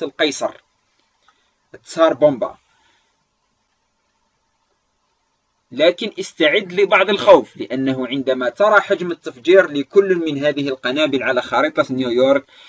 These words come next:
ستكون على استعداد لحزم ق-، حقائق-، حقائبك والانتقال إلى بروكسيما، وهو أقرب كوكب شبيه بالأرض،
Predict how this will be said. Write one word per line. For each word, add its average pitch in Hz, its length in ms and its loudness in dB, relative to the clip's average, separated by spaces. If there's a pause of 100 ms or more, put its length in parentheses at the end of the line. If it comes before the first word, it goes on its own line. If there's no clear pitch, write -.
(100)
ستكون 180 580 -4
على 156 200 0
استعداد 139 580 -4
لحزم 139 520 -6
ق-، 135 140 -8
حقائق-، 127 840 -6 (160)
حقائبك 147 840 -4
والانتقال 135 800 -2
إلى 123 300 0
بروكسيما، 123 680 -2 (600)
وهو 196 260 8
أقرب 175 520 2
كوكب 151 460 -4
شبيه 135 440 -6
بالأرض، 131 480 -4